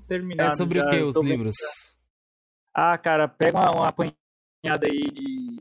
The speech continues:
Speaker 1: de obras já existentes, você vai conseguir entender mais ou menos a proposta, tipo Devil May Cry, Final Fantasy e tal.
Speaker 2: Ah, pode crer. Fantasia, no caso,
Speaker 1: Uma
Speaker 2: né?
Speaker 1: coisa meio fanta-, é, fantasia. É isso.
Speaker 2: Uhum.
Speaker 1: Entendeu?
Speaker 2: Bacana,
Speaker 1: Aí, ano
Speaker 2: mano.
Speaker 1: que vem, se Deus quiser, tá aí, mano. Tá tudo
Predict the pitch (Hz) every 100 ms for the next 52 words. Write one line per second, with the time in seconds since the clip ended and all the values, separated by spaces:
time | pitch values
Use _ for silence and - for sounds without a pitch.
0 | _ 139 139 139 139 139 135 - 147 139
1 | - 156 156 139 151 156 151 147 147 147
2 | 151 151 151 151 165 _ 143 139 - -
3 | 143 139 139 147 143 147 147 143 143 139
4 | 135 - 147 139 135 - 135 135 139 135
5 | 147 143 147 151 147 127 - 120 - 117
6 | 110 110 - 139 139 135 123 135 123 135
7 | 127 131 147 165 160 170 - 165 160 160
8 | 147 143 147 - 135 147 135 - _ _
9 | _ _ _ _ _ 131 127 117 135 151
10 | _ _ - 131 170 143 208 - 214 254
11 | 302 220 226 269 285 302 _ _ - 202
12 | 214 254 190 190 196 220 269 277 _ -
13 | 233 143 135 151 185